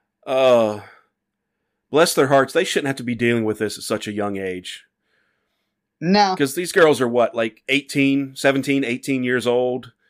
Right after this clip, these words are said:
Speaker 1: Nynaeve's
Speaker 2: At this
Speaker 1: may-, may-,
Speaker 2: point,
Speaker 1: maybe
Speaker 2: Ny-
Speaker 1: nineteen.
Speaker 2: Yeah, I think Nynaeve at this point would be in her, like, very early twenties.
Speaker 1: Yeah,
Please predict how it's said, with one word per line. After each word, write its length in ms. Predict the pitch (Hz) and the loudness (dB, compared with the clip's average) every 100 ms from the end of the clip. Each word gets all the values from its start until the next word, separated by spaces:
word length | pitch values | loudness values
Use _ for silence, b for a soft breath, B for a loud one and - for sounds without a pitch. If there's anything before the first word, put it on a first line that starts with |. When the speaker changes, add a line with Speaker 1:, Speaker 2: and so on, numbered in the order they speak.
| _ _ _ _ _ _ _ _ - | _ _ _ _ _ _ _ _ -6
Speaker 1:
Nynaeve's 720 | 120 123 127 131 131 117 - | -4 -2 -2 -2 -4 -4 0
Speaker 2:
At 160 | 180 - 143 | 0 0 -8
this 480 | 143 208 226 - - | 0 2 2 -2 -6
Speaker 1:
may-, 160 | 135 135 | 0 2
may-, 120 | 208 208 202 208 | 4 4 4 2
Speaker 2:
point, 220 | 190 - - | -2 -10 -10
Speaker 1:
maybe 240 | 127 147 147 | -2 0 2
Speaker 2:
Ny- 100 | 135 | 2
Speaker 1:
nineteen. 580 | 135 - 139 139 139 135 b b b b _ _ | 0 0 0 0 -4 -8 b b b b _ _
Speaker 2:
Yeah, 180 | 160 147 | -2 0
I 40 | 151 | 2
think 220 | 220 - | 0 -2
Nynaeve 640 | 185 196 196 190 233 247 | 0 2 2 0 0 -2
at 100 | 185 | -2
this 160 | 185 175 | -2 -2
point 360 | - 175 170 151 | -2 0 0 -2
would 160 | 151 | -6
be 240 | 151 170 160 | -4 -2 -2
in 100 | 151 | -2
her, 300 | 147 151 139 | 0 0 2
like, 320 | 123 151 _ - | 2 0 _ -18
very 520 | 147 135 170 180 175 | -8 -2 0 0 -2
early 380 | - 160 160 160 | -2 -2 0 -2
twenties. 560 | - 139 117 110 123 - | -2 -4 -4 -6 -8 -2
Speaker 1:
Yeah, 400 | 147 113 92 82 | 2 2 0 -12